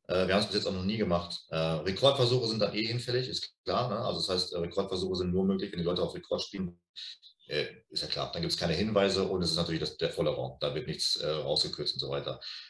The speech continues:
Aber wir können durchaus, äh, von, sag ich mal, ähm, wenn die Leute reingehen, können wir die,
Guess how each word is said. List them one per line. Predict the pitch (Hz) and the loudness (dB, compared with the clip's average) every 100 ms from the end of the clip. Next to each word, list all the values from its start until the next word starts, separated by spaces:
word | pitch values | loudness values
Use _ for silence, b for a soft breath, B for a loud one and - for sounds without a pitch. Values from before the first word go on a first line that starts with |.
| B - | B -2
Aber | 90 87 | 0 0
wir | 90 | 0
können | 113 120 117 | 2 2 4
durchaus, | 107 107 107 - _ - - 90 87 90 - - - | 4 4 2 -4 _ -8 0 6 8 8 6 4 2
äh, | 82 80 78 | 2 2 0
von, | 85 80 80 76 | -2 -2 -2 -2
sag | 82 | -2
ich | 78 | 0
mal, | 76 78 73 78 | 0 0 0 -2
ähm, | 73 73 71 71 | -2 -4 -6 -8
wenn | 78 | -4
die | 78 | -2
Leute | 76 80 | 0 0
reingehen, | 85 90 80 82 90 | 0 2 0 0 -4
können | - 78 78 | -4 -4 0
wir | 80 78 78 - - | 0 0 -2 -6 -10
die, | 80 78 76 71 | -6 -6 -6 -8